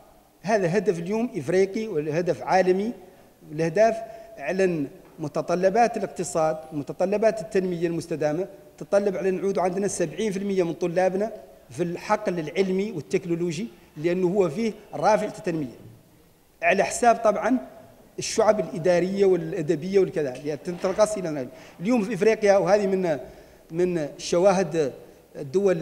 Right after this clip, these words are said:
النامية، على سبعين في المية من طلابها في الآداب وفي القانون وفي الإدارة. منين هو الإنتاج؟ لاستيزا، استراتيجية، استراتيجية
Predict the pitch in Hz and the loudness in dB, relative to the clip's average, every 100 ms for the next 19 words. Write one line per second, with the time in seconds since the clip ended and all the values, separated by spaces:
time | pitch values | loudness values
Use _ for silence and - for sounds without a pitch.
0 | 151 147 165 147 165 170 165 208 269 - | -2 -8 -8 -4 -2 0 0 0 0 -6
1 | - - 196 196 175 - 185 160 247 208 | -14 -4 0 0 -2 -2 -2 0 -2 -2
2 | 202 196 190 175 185 175 185 208 247 - | -2 0 0 0 -2 2 2 0 -4 -10
3 | - - 156 202 185 165 175 180 170 147 | -20 -4 -2 2 2 4 6 6 4 -2
4 | 170 180 185 185 185 160 190 165 165 139 | 2 4 4 4 2 0 -4 -2 0 -2
5 | - - - - 185 214 208 208 175 190 | -6 -16 -20 -8 -2 0 0 0 -2 0
6 | 165 139 - - - - _ _ _ _ | 0 -2 -10 -20 -20 -20 _ _ _ _
7 | _ _ _ _ - - _ 151 _ _ | _ _ _ _ -20 -20 _ -20 _ _
8 | _ _ _ _ _ _ _ - 208 226 | _ _ _ _ _ _ _ 0 2 2
9 | - 208 190 147 151 - - 196 208 180 | 0 0 2 2 0 -8 -2 -2 -2 -4
10 | 202 175 143 - - - - - 180 180 | 0 0 -2 -12 -20 -20 -20 -6 -4 -4
11 | 185 | -6